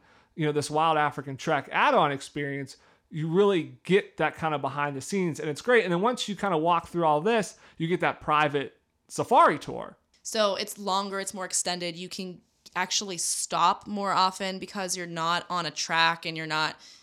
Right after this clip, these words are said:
Speaker 2: you know, you don't have a van beh-, behind you, like, immediately behind you and one immediately in front of you. You have to stay, um, you know, generally in between them. So if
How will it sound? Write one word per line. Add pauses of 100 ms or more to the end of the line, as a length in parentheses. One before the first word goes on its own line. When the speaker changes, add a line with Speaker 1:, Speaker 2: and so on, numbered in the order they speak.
(400)
Speaker 2:
you
know,
you
don't
have
a
van
beh-,
behind
you,
like,
immediately
behind
you
and
one
immediately
in
front
of
you.
You
have
to
stay, (400)
um,
you
know,
generally
in
between
them. (320)
So
if